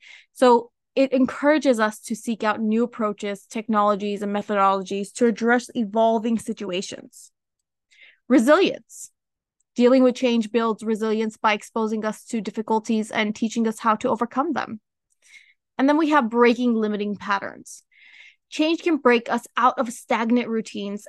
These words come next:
and habits that might have been holding us back, paving the way for personal breakthroughs.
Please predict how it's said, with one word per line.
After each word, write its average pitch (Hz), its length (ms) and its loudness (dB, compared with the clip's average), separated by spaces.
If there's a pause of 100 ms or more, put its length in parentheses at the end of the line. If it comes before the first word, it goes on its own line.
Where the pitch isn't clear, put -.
and 233 220 2
habits 240 400 2
that 233 160 2
might 233 340 2
have 269 180 0
been 277 100 2
holding 214 420 -4
us - 180 -12
back, - 220 -2 (140)
paving 254 480 0
the 254 80 4
way 208 260 -2
for 214 240 -8
personal 208 480 -6
breakthroughs. - 720 -6